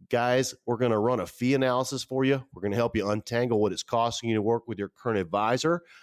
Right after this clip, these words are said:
or maybe just what some hidden fees could be in a portfolio that you have. We're gonna do a tax analysis for you. We're gonna show you how you could possibly reduce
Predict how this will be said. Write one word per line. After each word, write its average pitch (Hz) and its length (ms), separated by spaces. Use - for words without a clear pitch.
or 113 200
maybe 113 320
just 113 240
what 120 180
some 110 240
hidden 117 260
fees 123 260
could 110 200
be 117 120
in 110 80
a 107 60
portfolio 117 640
that 110 240
you 120 80
have. 117 320
We're 135 80
gonna 139 160
do 127 120
a 107 60
tax 143 420
analysis 110 640
for 101 220
you. 92 120
We're 104 80
gonna 110 160
show 113 160
you 113 140
how 113 80
you 101 180
could - 180
possibly 107 500
reduce 92 600